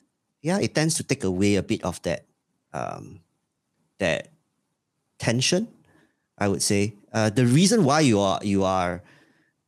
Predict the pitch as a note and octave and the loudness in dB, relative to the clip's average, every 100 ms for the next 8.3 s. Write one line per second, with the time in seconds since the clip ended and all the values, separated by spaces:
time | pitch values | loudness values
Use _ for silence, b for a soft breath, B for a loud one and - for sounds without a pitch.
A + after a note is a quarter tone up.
0 | _ _ _ _ A2+ G#2 A2 G#2 G#2+ F#2 | _ _ _ _ 0 2 0 0 -4 0
1 | G2+ G2 - F#2+ - - A2 F#2+ G2 F#2 | 0 0 -2 -4 -4 0 0 0 0 -2
2 | E2+ - - - - - G2+ G#2+ A#2 - | -2 -6 -8 -10 -4 -2 0 2 2 0
3 | G#2 G2+ - - G#2 G#2 G2+ G2+ F#2+ F2 | -4 -6 -10 -4 -2 0 0 0 -2 -6
4 | F2+ F#2 F2 - F2+ F2 F2 - _ _ | -6 -4 -2 -2 -2 -2 -6 -12 _ _
5 | _ _ _ - G2 - F#2+ G#2 - - | _ _ _ -6 -4 -2 -2 0 -2 -8
6 | _ _ _ _ F#2+ F#2 G2+ G#2 C3 D#3+ | _ _ _ _ -6 -2 0 0 -2 -4
7 | _ _ _ _ _ _ _ _ - F#2 | _ _ _ _ _ _ _ _ -6 -2
8 | F#2 F2+ | 0 0